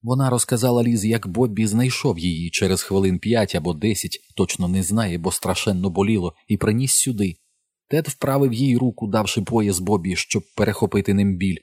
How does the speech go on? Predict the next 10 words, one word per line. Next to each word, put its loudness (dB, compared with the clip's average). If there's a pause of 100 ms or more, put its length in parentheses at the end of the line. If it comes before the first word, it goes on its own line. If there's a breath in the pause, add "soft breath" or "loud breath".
(300)
Керол 2
нахилилася, 0
підібрала 0
пояс 0
і -4
показала 0
Ліз 0
крихітні -2
відбитки 0
зубів 0